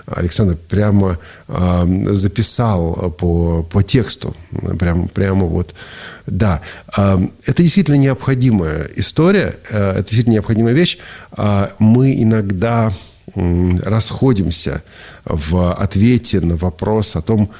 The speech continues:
а что значит питать Божьим словом. Вот. Но,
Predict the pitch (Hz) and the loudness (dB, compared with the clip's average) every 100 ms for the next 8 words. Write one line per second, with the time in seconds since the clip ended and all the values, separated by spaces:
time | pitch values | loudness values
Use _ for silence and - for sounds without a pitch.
0 | - - - 98 101 - - - 160 139 | -20 -20 -6 0 0 0 -4 0 2 4
1 | 113 127 117 - - 85 87 76 76 80 | 4 2 0 -4 -6 -4 -2 -2 -2 -2
2 | 69 - 71 64 58 69 _ - - - | -4 -4 -4 -4 -6 -10 _ -20 -20 -20
3 | - - 98 113 92 - - - 101 107 | -16 -2 2 4 2 -2 -6 0 4 4
4 | 110 120 131 | 2 2 0